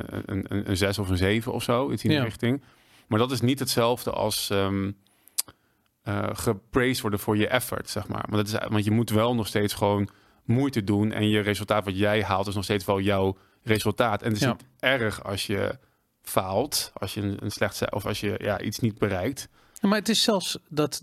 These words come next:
Speaker 2: dat je dat moet zeggen. "Het is niet erg dat je faalt."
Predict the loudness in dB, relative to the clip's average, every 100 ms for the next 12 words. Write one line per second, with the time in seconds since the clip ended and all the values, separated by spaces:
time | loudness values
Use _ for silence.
0 | -12 -6 -2 0 0 0 0 2 0 2
1 | 2 2 2 -2 -2 0 0 0 0 0
2 | -2 0 0 0 -4 -4 -4 -4 -2 0
3 | 2 0 -6